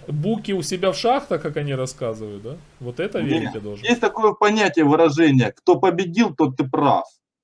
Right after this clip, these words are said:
Speaker 1: Не, ну это
Speaker 2: А
Speaker 1: понятно.
Speaker 2: тут
Speaker 1: Так,
Speaker 2: щас рассуждать,
Speaker 1: так а
Speaker 2: кто
Speaker 1: вы,
Speaker 2: прав,
Speaker 1: так а вы уже
Speaker 2: кто
Speaker 1: победили,
Speaker 2: виноват,
Speaker 1: считаешь?
Speaker 2: тут нету.
Speaker 1: Слушай, так вы же считаете,
Speaker 2: А
Speaker 1: что
Speaker 2: мы
Speaker 1: победили?
Speaker 2: никто, а мы ни с кем не воево-, не воюем. Вы воюете между собой.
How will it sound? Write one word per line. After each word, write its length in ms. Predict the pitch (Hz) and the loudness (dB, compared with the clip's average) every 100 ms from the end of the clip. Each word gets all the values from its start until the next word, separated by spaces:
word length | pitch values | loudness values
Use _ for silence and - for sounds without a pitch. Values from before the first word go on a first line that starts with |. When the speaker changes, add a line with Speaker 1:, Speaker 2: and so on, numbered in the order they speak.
| _ _ _ | _ _ _
Speaker 1:
Не, 240 | 123 135 101 | -8 -8 -6
ну 80 | 107 | -8
это 160 | 123 | -10
Speaker 2:
А 20 | 135 | -10
Speaker 1:
понятно. 580 | 151 170 - 220 - - | -10 -2 2 4 4 0
Speaker 2:
тут 80 | - | 0
Speaker 1:
Так, 100 | - | 2
Speaker 2:
щас 120 | 427 | 2
рассуждать, 500 | 190 185 403 349 392 | 2 0 0 0 4
Speaker 1:
так 120 | 160 196 | 4 6
а 40 | |
Speaker 2:
кто 20 | 208 | 6
Speaker 1:
вы, 20 | 233 | 6
Speaker 2:
прав, 80 | 220 | 4
Speaker 1:
так 140 | 226 | 4
а 40 | 233 | 4
вы 100 | 247 | 2
уже 180 | 220 | 2
Speaker 2:
кто 100 | 233 226 | 2 2
Speaker 1:
победили, 340 | 220 208 294 | 0 -2 0
Speaker 2:
виноват, 120 | 220 | -2
Speaker 1:
считаешь? 540 | - 370 247 - - - | -2 0 2 4 2 2
Speaker 2:
тут 180 | 165 139 | -2 -2
нету. 460 | 139 127 - 95 - _ - | 0 0 0 -10 -16 _ -14
Speaker 1:
Слушай, 300 | - 135 - | -10 -8 -6
так 160 | 131 | -6
вы 120 | 160 170 | -6 -6
же 120 | 175 | -8
считаете, 320 | - 190 123 | -4 0 4
Speaker 2:
А 60 | 135 | 4
Speaker 1:
что 80 | |
Speaker 2:
мы 80 | 165 | 4
Speaker 1:
победили? 240 | 190 208 175 | 0 -2 -2
Speaker 2:
никто, 180 | 190 156 | 2 4
а 60 | |
мы 220 | 165 165 | 6 6
ни 100 | 160 | 6
с 80 | 135 | 4
кем 180 | 131 131 | 6 8
не 80 | 120 | 8
воево-, 500 | 101 98 92 90 - | 6 2 0 -4 -6
не 180 | 110 113 | -4 -4
воюем. 760 | 101 98 95 107 139 147 131 - _ - | -2 -2 0 2 4 4 0 -8 _ 0
Вы 180 | 120 156 | 4 8
воюете 380 | 151 135 127 117 | 8 6 6 0
между 260 | 113 107 | -2 -6
собой. 600 | - 107 95 107 120 117 | -4 -4 -2 0 0 -2